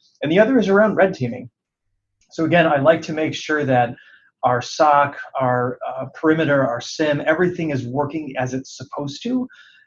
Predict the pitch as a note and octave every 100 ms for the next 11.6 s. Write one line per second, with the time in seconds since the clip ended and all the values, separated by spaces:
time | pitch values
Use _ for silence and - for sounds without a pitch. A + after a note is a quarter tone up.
0 | - D3 C#3 D#3+ D3 C#3+ C#3 C#3+ D3 -
1 | B2+ C3+ B2 B2 B2 - B2+ _ C3 _
2 | _ - C3 C3 C3 B2+ C3 B2+ C3 C3
3 | C3 - B2+ A#2 C#3 B2+ B2+ B2+ B2+ C3
4 | A#2+ B2 C3 A#2+ B2 - C3 - C3 -
5 | C3 B2+ A#2+ A#2 - _ - C3+ A#2+ C#3
6 | C#3 C3+ C3 - C3 D#3+ D#3 D3 C3 -
7 | C3 B2+ B2+ C3 - B2+ B2+ C3 C3+ C#3+
8 | B2 A#2 B2 A#2+ B2+ B2+ C3 A#2+ - B2
9 | A#2 A#2 _ _ _ C#3+ C3 - D3+ C3+
10 | C3+ C3 B2+ C3 B2 B2+ B2 B2 B2 B2
11 | A2 - B2+ D3+ C3